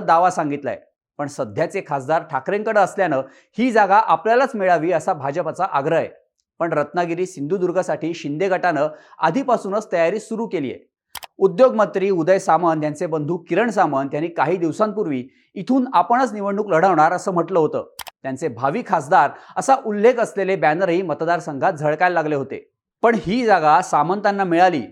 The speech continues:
तर केंद्रीय मंत्री नारायण राणेंचा दिल्लीत जायचा मार्ग बंद होण्याची शक्यता आहे. नारायण राणेंचा राज्यसभेवरचा कार्यकाळ संपणार असल्यानं त्यांना पुन्हा एकदा राज्यसभेवर पाठवलं जाईल अशी चर्चा होती.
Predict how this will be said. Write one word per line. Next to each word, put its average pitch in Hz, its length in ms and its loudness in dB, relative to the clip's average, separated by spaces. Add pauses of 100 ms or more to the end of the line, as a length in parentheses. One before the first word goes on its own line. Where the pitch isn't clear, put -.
(200)
तर 143 60 -4
केंद्रीय 143 460 -2
मंत्री 165 400 -4
नारायण 156 360 2
राणेंचा 151 460 0
दिल्लीत 151 400 -6
जायचा 175 340 0
मार्ग 147 320 -2
बंद 170 300 -2
होण्याची 156 340 -2
शक्यता 180 420 -6
आहे. 113 100 -4 (560)
नारायण 208 360 4
राणेंचा 185 540 4
राज्यसभेवरचा 170 800 0
कार्यकाळ 147 500 0
संपणार 143 400 -4
असल्यानं 175 420 0
त्यांना 131 400 -8
पुन्हा 139 360 -2
एकदा 156 280 2
राज्यसभेवर 156 600 -2
पाठवलं 196 420 0
जाईल 190 240 0
अशी 247 160 -6
चर्चा 214 340 -4
होती. 170 340 -4